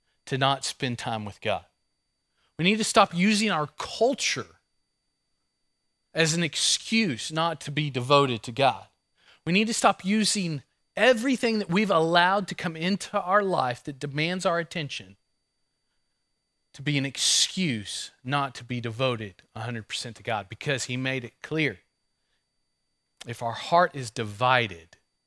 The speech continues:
we're enemies with God. Let me pray. Father, I thank you for today.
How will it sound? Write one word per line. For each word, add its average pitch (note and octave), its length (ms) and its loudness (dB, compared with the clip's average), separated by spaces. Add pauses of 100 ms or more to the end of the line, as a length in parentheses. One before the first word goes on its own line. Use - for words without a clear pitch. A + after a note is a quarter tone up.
(960)
we're A2+ 100 -20 (100)
enemies A2 600 -6 (240)
with G2 160 -18
God. F2+ 220 -14 (2500)
Let A2+ 100 -12
me A2 100 -10
pray. F#2 240 -14 (1300)
Father, C#3+ 240 6
I C3 100 4
thank C#3+ 280 0
you B2+ 60 -6
for - 140 -8
today. G#2+ 360 -4